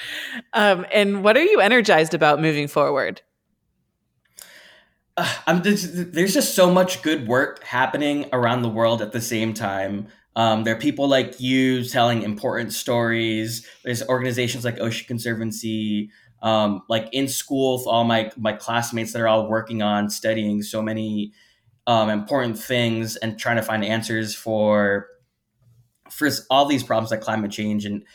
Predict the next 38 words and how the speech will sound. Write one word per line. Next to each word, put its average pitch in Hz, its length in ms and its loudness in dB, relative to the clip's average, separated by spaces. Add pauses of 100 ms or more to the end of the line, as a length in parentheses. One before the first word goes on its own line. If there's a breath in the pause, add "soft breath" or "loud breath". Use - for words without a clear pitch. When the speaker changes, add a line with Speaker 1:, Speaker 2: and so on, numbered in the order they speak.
(560 soft breath)
Speaker 2:
helping 127 380 0
people 120 320 2
that 110 160 4
are 107 100 2
impacted 107 480 -2
the 107 60 -4
most. 104 500 -2 (400 soft breath)
Um, 104 540 2 (300)
I'm 143 100 2
just - 140 -6
really 180 180 4
energized 123 500 2
by 113 240 2
how 113 200 -2
many 110 140 -2
people 110 420 -6
are 104 180 -2
working 107 480 -6
at 101 100 -6
the 101 60 -10
problem 101 440 -6
now 98 340 -8
and 98 260 -12 (300 soft breath)
how 113 420 4
the 120 100 -2
world 131 280 2
is 120 100 -4
coming, 120 320 0
starting 151 460 2
to 131 60 -2
come 123 200 0
together, 110 640 0 (240 loud breath)
perhaps 160 460 0
not 143 180 -2
fast 123 340 0
enough 117 360 0
by 113 180 2
my, 110 400 2